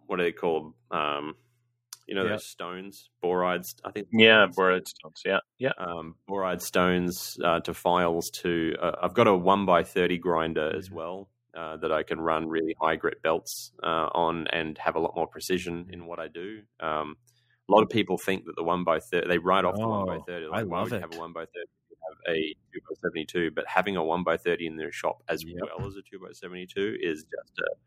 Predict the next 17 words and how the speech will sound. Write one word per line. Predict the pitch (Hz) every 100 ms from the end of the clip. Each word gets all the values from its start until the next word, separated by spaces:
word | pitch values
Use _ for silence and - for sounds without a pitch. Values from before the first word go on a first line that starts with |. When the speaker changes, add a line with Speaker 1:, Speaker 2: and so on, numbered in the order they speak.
| _ _ - -
Speaker 1:
superpower. | 92 - - - -
Speaker 2:
I, | 113 - _ -
I, | 64 _
Speaker 1:
So | 104 110
Speaker 3:
Yeah. | 85 85
Speaker 1:
I | 101
will, | 98 85 82 - -
I | 98
will | 107 87 87
rough | 92 -
things | - 90 80
in | 90 98 104 92 _
and | 87 85
then | 78
slowly | - - 92 87 92 90 82
start | 78 - 82 82 82
removing. | 80 80 85 82 76